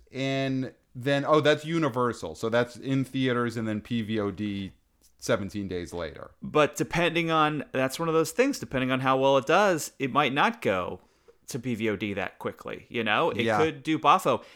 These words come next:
Speaker 2: This movie looks really interesting and fun.
Speaker 1: Mm-hmm.
Speaker 2: These,
Speaker 1: Mm-hmm.
Speaker 2: it, could this be the next John Wick, or is this the next, what was that one? Atomic Blonde, which
Speaker 1: You know,
Speaker 2: still did okay, but it, it, it never became a huge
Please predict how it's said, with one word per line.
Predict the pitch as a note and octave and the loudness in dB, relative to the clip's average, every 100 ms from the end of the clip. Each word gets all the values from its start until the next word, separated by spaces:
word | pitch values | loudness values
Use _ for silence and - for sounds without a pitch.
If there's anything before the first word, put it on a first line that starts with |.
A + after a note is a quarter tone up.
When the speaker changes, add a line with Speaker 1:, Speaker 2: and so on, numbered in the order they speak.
| - _ | -20 _
Speaker 2:
This | A#2 D#3+ F#3+ - | 0 2 2 2
movie | F#3 F#3 E3+ | 2 4 4
looks | D3+ C#3 - - | 2 2 0 -2
really | C3 D3 D3 | 0 2 2
interesting | C3 A#2 A2 A#2 - A#2+ A#2 C3 | 0 -2 -2 -6 -2 2 2 0
and | C#3 | -2
fun. | - G#2 F#2 C3 | 0 2 2 2
Speaker 1:
Mm-hmm. | B2+ A#2+ A#2 A2+ _ _ - | 0 -2 -4 -8 _ _ -6
Speaker 2:
These, | D#3 F#3+ G#3 G#2 | 0 0 2 -2
Speaker 1:
Mm-hmm. | F#2+ F#2+ - | -4 -6 -8
Speaker 2:
it, | - | -2
could | F#3 D#3 | 2 2
this | D#3 | 2
be | - C3+ | 0 0
the | A#2+ | 0
next | A2+ - | -2 -2
John | - A2 G#2+ | 0 0 2
Wick, | B2+ E3+ F3+ - | 4 2 2 0
or | C#3 B2+ | 2 4
is | A#2+ A2+ A2 | 4 0 -2
this | B2 A#2 | -4 -4
the | - A#2+ | -4 -2
next, | A2 G2+ - - - - - - _ _ _ _ _ _ _ _ _ | 0 -2 -4 -10 -12 -16 -20 -20 _ _ _ _ _ _ _ _ _
what | A#2 B2+ A#2 | -6 -4 -2
was | A2+ | -2
that | G#2+ A2+ | -2 -2
one? | G#2 F#2+ F#2+ | -2 -2 -4
Atomic | - C#3 A#2 G#2+ | 0 2 2 -2
Blonde, | A2 G2 - - - _ - - | -6 -6 -8 -12 -16 _ -8 6
which | G3+ F#3 | 6 6
Speaker 1:
You | F3+ | -2
know, | G#3+ | 0
Speaker 2:
still | B3 A#3+ | 2 2
did | A#3 F#3+ | 4 4
okay, | F3+ - G#3 F3 B2 A2 | 2 2 2 4 4 2
but | D3+ C#3+ | 4 2
it, | A#2+ - | 0 -2
it, | E3 D#3+ - _ _ _ | -2 -2 -10 _ _ _
it | E3 | -2
never | E3+ F3 F3 | 2 4 4
became | D3+ - D#3+ D#3 C#3+ C3 | 0 -4 -2 0 0 0
a | - B2+ A#2+ | 0 2 2
huge | A#2 - C#3+ C3 A#2+ A2+ - | -2 -4 -2 -2 -2 -8 -14